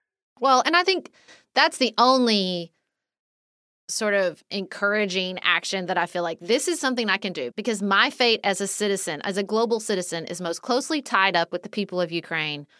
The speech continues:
through the global economy. We don't share a continent. We don't share a border. And so that's, like, a very tangible way our fates are tied up. So the very least I can do is just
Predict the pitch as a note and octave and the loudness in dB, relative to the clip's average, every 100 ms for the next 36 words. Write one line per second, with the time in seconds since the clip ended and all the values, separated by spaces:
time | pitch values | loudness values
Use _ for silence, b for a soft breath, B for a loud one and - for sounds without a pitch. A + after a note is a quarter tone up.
0 | _ - G#3+ G3+ F#3+ F3 F3 E3 D#3+ C3+ | _ -4 -2 0 0 0 0 0 -2 -2
1 | B2+ D#3 C#4 C#4+ - A#3+ A#3 A#3 A3 G3+ | -6 -4 0 0 2 0 0 0 -2 -2
2 | G3 F#3 F3 - - F3 E3+ D3+ D3+ C#2 | -4 -4 -4 -4 -4 -4 -4 -8 -8 -12
3 | F#3+ b b b - G#3 G#3+ - G3+ G3 | -16 b b b -6 -4 -2 0 2 2
4 | F#3 F#3 - G3+ A3 A3+ - - G#3 F#3+ | 2 0 -2 2 2 2 -8 -4 -2 -2
5 | - - F3+ G#3 G#3 G#3 - - G#3+ G#3+ | -6 -6 -2 2 2 0 -6 -2 0 0
6 | G3 F#3 F3 E3 D#3 D3 - F3+ F3 - | 0 -2 0 0 0 -2 -2 0 0 0
7 | F3 - F3 - E3 D3+ C#3 - G#3 F#3+ | -4 -2 -8 -2 -2 -2 -2 -2 -2 2
8 | G#3 F#3 E3 G#3+ B3+ B3 A3 G3+ G#3 G3+ | 0 0 0 2 4 4 4 0 2 0
9 | F#3+ G3 F3 F3+ E3+ E3 F#3+ - F3+ E3 | 0 -2 -2 -2 -2 -2 -4 -4 -2 -2
10 | - | -6